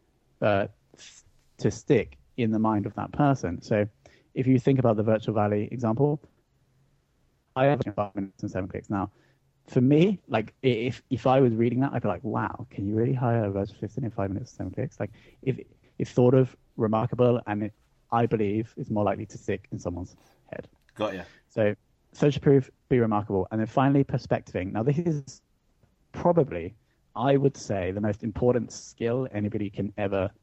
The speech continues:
Speaker 1: develop. And when I say perspectiving, basically what I mean is the ability to look at the world through the eyes of someone else, so taking their perspective.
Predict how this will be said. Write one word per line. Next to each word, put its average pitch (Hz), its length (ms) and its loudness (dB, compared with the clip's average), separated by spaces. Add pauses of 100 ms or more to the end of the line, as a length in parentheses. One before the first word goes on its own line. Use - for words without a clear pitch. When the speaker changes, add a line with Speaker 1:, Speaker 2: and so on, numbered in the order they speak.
(300)
Speaker 1:
develop. - 400 -6 (460)
And 104 220 -2 (100)
when 123 120 4
I 131 80 4
say 123 240 2
perspectiving, - 680 -4
basically 117 400 0
what 110 140 2
I 107 60 4
mean 104 300 0
is 98 200 -6 (280)
the 110 60 2
ability 123 440 2
to 123 160 -2
look 117 300 2
at 120 160 0
the 117 80 -10
world 107 400 0
through 113 240 0
the 104 120 -2
eyes 107 280 0
of 104 100 -10
someone 98 380 -6
else, - 340 -12
so - 120 -8
taking 113 440 -4
their 101 180 0
perspective. - 580 -10